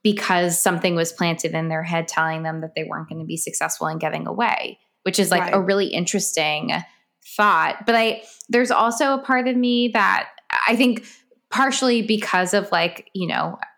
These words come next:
Speaker 1: our biological responses to, um, threats and fears, that, like, there's still the element of, like, at least trying and making a decision that's, like, that's smart for you in that moment
Speaker 2: Yeah.
Speaker 1: versus,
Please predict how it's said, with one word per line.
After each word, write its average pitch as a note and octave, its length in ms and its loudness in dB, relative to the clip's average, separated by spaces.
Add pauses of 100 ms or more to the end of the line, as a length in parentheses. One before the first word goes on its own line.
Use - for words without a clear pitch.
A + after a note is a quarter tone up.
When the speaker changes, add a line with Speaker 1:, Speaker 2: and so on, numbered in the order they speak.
(160)
Speaker 1:
our E3+ 280 2
biological E3+ 680 0
responses E3+ 760 -2
to, E3 500 -4 (120)
um, E2+ 520 -2 (920)
threats F3 340 0
and - 240 -4
fears, F#3+ 520 0
that, F#3+ 140 4
like, E3 280 0 (200)
there's G#3+ 220 2
still A3+ 180 2
the G3 140 0
element F3 400 0
of, E3+ 220 -2
like, D#3+ 240 -2
at F#3 160 0
least F#3 440 -2 (300)
trying G3+ 720 2
and G#3+ 100 2
making F3+ 320 -2
a F3 80 -2
decision F3 560 -2
that's, E3 260 -2
like, D#3 280 -2 (1080)
that's - 440 -2 (920)
smart F#3 540 0
for G#3+ 160 2
you G#3 340 4
in G#3+ 140 2
that F3+ 220 2
moment F3+ 560 0
Speaker 2:
Yeah. G3 100 4
Speaker 1:
versus, F3 720 0